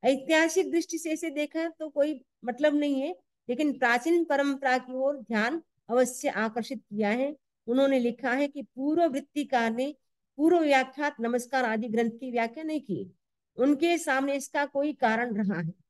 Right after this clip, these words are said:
माने जो भी वृत्तिकार है, चूर्णीकार है, उन्होंने किसी ने भी नमस्कार मंत्र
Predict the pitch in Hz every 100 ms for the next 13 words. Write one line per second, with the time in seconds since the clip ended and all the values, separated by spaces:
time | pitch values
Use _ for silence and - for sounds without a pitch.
0 | _ _ _ - 247 254 285 294 330 262
1 | - 330 330 262 226 240 254 269 262 254
2 | 269 311 - 226 214 240 269 - _ _
3 | _ 254 302 339 349 339 302 294 311 311
4 | 302 285 208 277 302 269 269 269 269 269
5 | 254 240 240 214 262